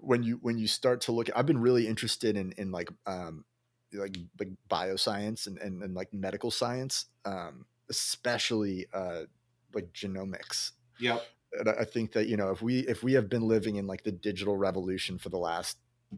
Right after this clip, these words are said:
Speaker 1: fifty years, it's like the next step is the, the, the genomic revolution. And, and what that means, it's like, who even knows, man? Like, when we can edit our own source code, all bets are off.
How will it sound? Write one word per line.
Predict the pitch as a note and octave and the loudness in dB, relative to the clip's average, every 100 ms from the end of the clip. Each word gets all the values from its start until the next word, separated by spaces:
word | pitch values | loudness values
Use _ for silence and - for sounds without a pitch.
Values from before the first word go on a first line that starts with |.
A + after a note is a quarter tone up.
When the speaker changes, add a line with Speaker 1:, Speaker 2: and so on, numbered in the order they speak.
| - | -6
Speaker 1:
fifty | G#2+ F#2+ - | -4 -4 -6
years, | F#2 F#2+ F2+ E2 - | -2 0 0 0 -4
it's | - | -4
like | F#2+ F2+ - - - - _ _ _ | -4 -4 -12 -20 -20 -20 _ _ _
the | A2+ | 2
next | A2+ A#2 - | 4 2 0
step | - A2 G2 - | 2 4 4 2
is | A2+ F#2 - | -4 -4 -4
the, | G#2 G2 F#2+ - | 0 2 2 -2
the, | - G2 F#2 _ | -6 -6 -6 _
the | - | -10
genomic | F2+ - F#2+ F#2+ F#2+ F#2+ - | -8 -8 -6 -6 -4 -6 -4
revolution. | F#2 F#2+ F#2 F#2+ - - G#2 _ | -4 -2 -2 -2 -4 -8 -14 _
And, | G#2 F#2 - | -8 -8 -6
and | G2 F#2+ | -8 0
what | B2 - | 0 4
that | B2 C#3+ | 2 2
means, | G2 F#2 F2+ | -2 -6 -6
it's | G2+ - | -8 -4
like, | F#2+ - - | -4 -4 -8
who | D#3 E3 C#3 - _ | -4 -2 -4 -8 _
even | - A#2 G2+ F2 | -4 -4 -2 -6
knows, | E2+ F#2+ F2+ - - | -2 -2 -2 -4 -10
man? | G2 - | -10 -8
Like, | A#2+ | -4
when | A#2 A2+ | -2 0
we | C#3+ | -2
can | - B2 - | -2 -6 -2
edit | A2+ A#2 - | 0 0 0
our | F#2 - | 0 -2
own | G2 G2+ | -6 -6
source | - F2+ F#2 | -6 -4 -6
code, | - A#2 A#2+ - - - - _ - - _ _ - | 0 0 0 -6 -20 -20 -20 _ -12 -12 _ _ 0
all | F3 | 2
bets | F#3+ C#3+ B2 | 4 2 4
are | G2+ F#2+ | 4 6
off. | G#2 - - | 4 2 -4